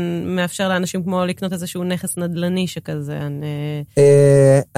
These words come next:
Speaker 2: אני התחלתי כאילו עם, אה, הון עצמי שהיה לי, שהוא גם לא היה גדול מדי,
Speaker 1: מהמם.
Speaker 2: מעבר לקורס והכל, השקעתי באזור השבעת אלפים דולר בנקודת התחלה.
Speaker 1: אהה.
Speaker 2: כמובן שזה צמח היום, ולפעמים גם היה מעורב בזה מימון. אה,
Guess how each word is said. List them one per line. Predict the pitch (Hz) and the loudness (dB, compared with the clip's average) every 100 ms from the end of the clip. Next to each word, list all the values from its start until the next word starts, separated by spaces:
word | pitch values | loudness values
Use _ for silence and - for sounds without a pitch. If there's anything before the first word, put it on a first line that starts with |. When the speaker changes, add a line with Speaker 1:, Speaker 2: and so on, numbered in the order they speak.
| 139 | 2
Speaker 2:
אני | 139 165 | 6 6
התחלתי | 180 185 170 | 6 4 4
כאילו | 175 170 151 | 4 6 8
עם, | 139 | 6
אה, | 135 131 | 6 6
הון | 143 147 | 6 4
עצמי | - 147 | 4 4
שהיה | 139 131 127 127 | 4 6 6 6
לי, | 120 127 175 - | 4 4 0 -2
שהוא | - 120 | 0 4
גם | 127 | 6
לא | 131 | 6
היה | 131 123 123 117 | 6 6 6 4
גדול | 113 117 127 | 4 4 4
מדי, | 131 135 156 185 | 4 6 6 4
Speaker 1:
מהמם. | 170 123 | 4 6
Speaker 2:
מעבר | 131 - 131 | 6 6 6
לקורס | 127 123 139 139 | 6 4 4 2
והכל, | 127 123 131 131 127 - _ _ _ - | 4 2 4 4 4 0 _ _ _ -4
השקעתי | 127 143 139 | 2 4 6
באזור | 127 120 131 | 6 6 6
השבעת | 120 123 127 | 4 4 4
אלפים | 120 - 117 | 2 2 2
דולר | 117 117 110 | 4 4 4
בנקודת | 113 - 113 107 | 0 0 -4 -4
התחלה. | 107 - 107 127 208 190 | -6 -4 -2 0 -2 -2
Speaker 1:
אהה. | 170 175 - _ - | -2 -2 -6 _ -4
Speaker 2:
כמובן | - 110 110 123 | 2 2 4 4
שזה | - 120 113 104 107 107 | 6 4 4 2 0 -2
צמח | - 107 156 180 | -2 0 2 6
היום, | 190 185 185 175 160 | 6 6 6 4 4
ולפעמים | 113 117 113 110 107 107 107 117 123 | 4 4 4 4 2 0 2 4 6
גם | 123 120 | 6 6
היה | 120 | 8
מעורב | 120 117 120 113 | 8 6 4 4
בזה | 117 117 | 2 4
מימון. | 117 120 165 190 165 143 123 123 _ _ _ _ - | 4 6 8 8 6 4 2 -2 _ _ _ _ -4
אה, | 117 113 113 | 0 2 0